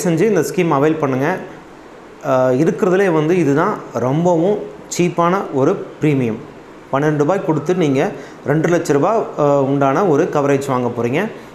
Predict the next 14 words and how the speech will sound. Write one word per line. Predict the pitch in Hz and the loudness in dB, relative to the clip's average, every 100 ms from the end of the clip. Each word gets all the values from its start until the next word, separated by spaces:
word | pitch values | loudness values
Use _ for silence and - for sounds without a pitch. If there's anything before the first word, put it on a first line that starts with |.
| - - - | -20 -20 -6
So, | 156 214 240 - - - | -2 -2 -4 -14 -20 -6
please | 156 202 | -2 0
aware | 131 117 104 | 0 0 -2
that. | 98 - - - - - - - - - - - | -6 -12 -18 -20 -20 -20 -20 -20 -20 -20 -20 -8
இந்த | 143 147 | -2 0
video | 147 196 214 | 2 2 2
பிடிச்சிருந்தது | - 165 151 180 165 151 | 0 -4 0 2 2 2
அப்படின்னா, | 120 123 175 220 - - - | 0 0 -2 -4 -10 -20 -6
like | 107 160 151 | -2 0 0
பண்ணுங்க, | 156 143 156 175 - - | -2 -2 -4 -6 -12 -4
share | 139 147 | -2 -2
பண்ணுங்க, | 139 131 139 165 - - - | -2 -2 -4 -6 -10 -18 -8
comment | 135 135 151 151 | -4 0 -2 -2
பண்ணுங்க | 131 123 156 | -4 -2 -4